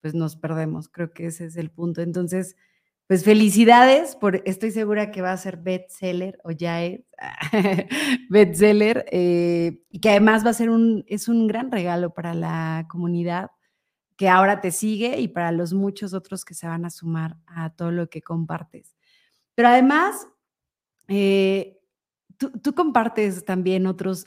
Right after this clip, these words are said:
hábitos saludables que apoyan mucho a, a la humanidad. ¿Cuáles serían, eh, algunos que nos puedas compartir que aparte de, de la meditación, de hacer el mindfulness como una práctica diaria,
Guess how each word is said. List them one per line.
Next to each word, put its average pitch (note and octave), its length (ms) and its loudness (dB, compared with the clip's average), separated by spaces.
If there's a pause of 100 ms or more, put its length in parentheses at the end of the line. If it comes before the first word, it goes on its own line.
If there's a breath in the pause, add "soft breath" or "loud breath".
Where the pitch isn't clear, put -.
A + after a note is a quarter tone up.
hábitos F3+ 520 -4
saludables E3 840 -6
que D#3+ 600 -8
apoyan F3 420 -6
mucho E3+ 340 -8
a, D#3+ 200 -6
a E3 500 -16
la E3 120 -2
humanidad. D#3+ 520 -4 (560)
¿Cuáles D#4 240 2
serían, F3 460 0
eh, - 240 -16 (180)
algunos G3+ 480 2
que G3+ 80 -2
nos F#3 180 -2
puedas F#3+ 260 -2
compartir F#3+ 840 -6
que F3+ 120 -2
aparte G3 500 -2
de, F3+ 360 -4
de F3 120 -8
la E3+ 160 -6
meditación, G3 1000 -2
de D#3+ 500 -2 (360 soft breath)
hacer F3 240 0
el F#3+ 120 4
mindfulness F#3+ 640 0
como F3 200 -4
una F3 220 -2
práctica E3+ 480 -6
diaria, F3 640 -4